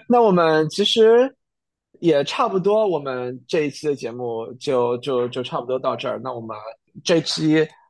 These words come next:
也是对M-，N F C进行一个这样一个展望。呃，那我们之后的几期，呃，我后面会做一点关于 fantasy 的 content，也会，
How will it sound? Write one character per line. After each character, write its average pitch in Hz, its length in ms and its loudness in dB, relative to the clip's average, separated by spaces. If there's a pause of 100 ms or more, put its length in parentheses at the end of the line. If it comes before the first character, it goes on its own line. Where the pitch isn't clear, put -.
也 117 120 -2
是 143 680 2 (400)
对 165 160 2
M-，N 170 380 -4
F 190 100 -6
C 202 140 -4
进 170 120 -6
行 143 140 -8
一 117 60 -6
个 120 60 -6
这 131 100 -8
样 117 80 -8
一 - 20 -10
个 117 80 -6
展 - 160 -12 (100)
望。 110 120 -12 (460)
呃， 127 280 2
那 143 100 2
我 143 60 2
们 131 100 0
之 185 120 0
后 202 140 2
的 180 100 6
几 110 160 -8
期， - 200 -10 (500)
呃， 110 140 0
我 107 140 -2
后 143 120 -8
面 127 220 -2
会 156 140 0
做 143 220 -2
一 143 40 -2
点 110 380 -8
关 117 200 -4
于 120 60 -4
fantasy 185 380 -6
的 123 120 -6
content， 117 480 -12
也 113 160 -2
会， 139 380 4